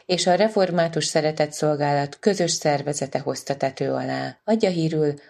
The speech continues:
a Magyar Máltai Szeretett Szolgálat.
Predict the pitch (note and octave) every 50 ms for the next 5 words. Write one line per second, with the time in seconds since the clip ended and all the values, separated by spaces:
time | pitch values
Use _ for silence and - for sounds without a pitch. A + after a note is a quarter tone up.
0 | - _ - F3 F#3 F#3 D#3 D3+ C#3+ C#3+ C#3+ C#3 C3+ C3+ - C#3 C#3 C#3 - -
1 | C#3+ C3+ D3 C3+ - C#3+ C#3+ - - - C#3+ C#3 C#3 C3 C3+ C3+ C3+ C3+ C3+ C3+
2 | C3 C3 -